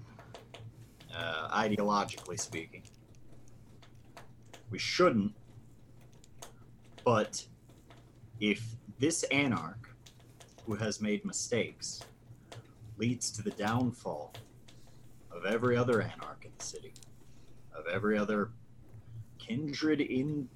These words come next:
existence, because he made some mistakes,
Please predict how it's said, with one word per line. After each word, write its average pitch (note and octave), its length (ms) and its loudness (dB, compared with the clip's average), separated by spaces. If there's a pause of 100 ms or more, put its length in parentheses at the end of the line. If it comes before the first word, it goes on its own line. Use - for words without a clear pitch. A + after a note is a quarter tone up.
existence, - 960 -2 (1500)
because F#2+ 1120 0 (640)
he A#2+ 80 -4
made A2+ 280 4
some - 160 -4
mistakes, - 840 0